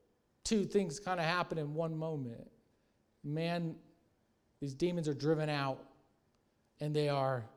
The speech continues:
ending an illegal operation within the country which they were forbidden to have. And it makes a lot of sense what happens next because of that. The herdsmen fled, and they told the city in the co-, in,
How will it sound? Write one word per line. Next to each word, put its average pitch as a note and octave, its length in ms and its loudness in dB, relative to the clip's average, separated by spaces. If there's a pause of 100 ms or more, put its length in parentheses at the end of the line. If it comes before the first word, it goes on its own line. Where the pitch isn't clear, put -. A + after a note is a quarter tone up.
(600)
ending D#3+ 640 4
an D3+ 80 -2
illegal C#3+ 380 4
operation C3 640 2
within C3 260 -2
the A#2+ 100 -4
country C3+ 440 -4
which B2+ 220 -6
they C3 80 -2
were B2 40 -2
forbidden B2+ 500 -2
to B2+ 60 -6
have. A#2+ 300 -8 (1400)
And F#3 100 2
it G3 60 6
makes B3 200 8
a D#4 60 4
lot C#4 100 8
of A3 80 2
sense - 380 2 (140)
what G3 180 2
happens F3 360 -4
next A3 440 4
because A3 320 4
of C#3 140 -2
that. C3 200 0
The D#3+ 80 4
herdsmen G3 400 6
fled, F#3 340 4
and F#3+ 160 4
they D#3 100 0
told F#3+ 260 0
the G#3 80 -2
city F3+ 300 -2
in F3 80 -4
the E3 100 0
co-, - 140 -8
in, D#3 260 -2